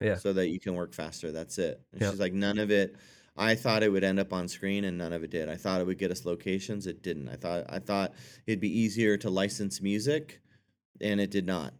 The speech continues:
Speaker 2: you
Speaker 1: Yeah.
Speaker 2: know? Um, so it really isn't until you get, you know, up into,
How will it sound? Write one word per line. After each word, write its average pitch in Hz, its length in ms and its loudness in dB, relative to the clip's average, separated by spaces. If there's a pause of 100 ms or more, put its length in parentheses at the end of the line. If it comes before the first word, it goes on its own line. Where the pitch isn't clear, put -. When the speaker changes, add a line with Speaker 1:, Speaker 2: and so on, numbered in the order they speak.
(220)
Speaker 2:
you 101 220 -2
Speaker 1:
Yeah. - 0 -
Speaker 2:
know? 87 440 0 (460)
Um, 95 640 0 (600)
so 127 300 10
it 120 40 4
really 139 380 8
isn't 110 360 4
until 101 340 0
you 101 180 2
get, 90 360 2 (140)
you 92 160 -4
know, 82 260 -4
up 95 180 -6
into, 85 540 -4